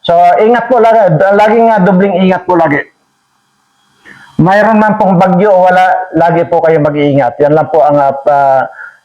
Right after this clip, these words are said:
mahigpit pong, ah, pinagbibiling ko sa inyong la-, lahat po ng mga subscribers, followers at mga viewers ko na rin po. At, ah, ah, ano ba yung, ah, topic natin?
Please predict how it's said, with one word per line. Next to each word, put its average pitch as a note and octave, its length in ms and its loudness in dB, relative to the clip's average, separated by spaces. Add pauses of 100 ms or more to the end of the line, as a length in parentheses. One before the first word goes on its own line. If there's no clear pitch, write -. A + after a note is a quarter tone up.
mahigpit D#3+ 560 -2
pong, D#3+ 240 0
ah, C#3+ 160 -2
pinagbibiling D3 720 0
ko C#3+ 80 -2
sa C#3 160 -2
inyong C#3+ 320 2
la-, C#3 240 0
lahat F#3 320 0
po F3+ 160 0
ng D3+ 160 0
mga D3 400 0
subscribers, D#3+ 800 -2
followers F3+ 480 0
at - 80 -8
mga D3 240 -2
viewers C3 400 0
ko D3+ 80 -2
na B2 160 -2
rin A#2 80 -2
po. A2 240 -4 (1800)
At, E3+ 240 -2
ah, D#3+ 560 0 (1120)
ah, D3+ 800 0
ano E3+ 160 0
ba E3 240 0
yung, E3 240 0
ah, D#3 320 -2
topic E3 320 -2
natin? G3 480 -2